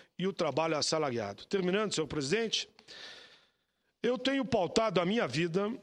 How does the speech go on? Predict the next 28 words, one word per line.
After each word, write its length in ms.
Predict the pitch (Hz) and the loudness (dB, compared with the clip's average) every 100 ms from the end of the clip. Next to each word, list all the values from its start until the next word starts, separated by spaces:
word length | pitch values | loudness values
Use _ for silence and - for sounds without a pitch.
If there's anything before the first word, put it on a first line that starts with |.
| - - | -14 -6
em 100 | 202 | -2
defesa 640 | 208 170 185 208 180 196 196 | 0 0 0 2 0 0 -2
dos 320 | - 190 226 | -4 -2 0
trabalhadores 800 | 185 165 147 135 190 208 196 - | 2 2 2 0 0 0 0 -2
do 220 | 147 143 | -4 -8
campo, 520 | - 214 220 214 175 | -2 0 0 -4 -4
da 140 | 151 143 | -2 0
cidade, 560 | 135 135 175 190 156 | 0 0 0 0 -2
dos 180 | 151 147 | -2 -2
aposentados 720 | 143 165 131 135 - 180 151 | 0 0 0 -2 0 0 0
e 40 | |
pensionistas 800 | 156 147 - 143 180 - 185 151 - - - - | -2 -2 0 0 0 0 -2 -2 -4 -12 -18 -6
e 80 | 185 | -2
de 140 | 165 | -2
todos 340 | 156 226 226 175 | 0 0 2 0
aqueles 400 | 139 185 175 - | 0 0 0 -2
que 140 | 175 | -2
são 320 | - 160 160 | 0 0 0
discriminados. 800 | 151 147 151 139 117 104 - - - - - - | -2 -2 -2 -2 -4 -6 -10 -14 -16 -20 -20 -6
Rendo 380 | 147 202 254 190 | 0 2 2 2
aqui 380 | 147 196 226 - | 0 0 0 0
as 140 | 175 165 | 0 0
minhas 340 | 202 233 156 | 0 0 0
homenagens 880 | 208 190 147 160 175 160 185 175 - - - - | 0 2 2 2 2 0 0 0 -4 -10 -20 -6
à 180 | - 196 | 0 2
justiça 640 | 156 160 - 208 202 196 | 2 0 0 0 0 0
do 240 | 160 143 202 | -2 -2 -2
trabalho. 760 | 202 175 143 147 113 107 110 | 0 2 2 2 0 -4 -12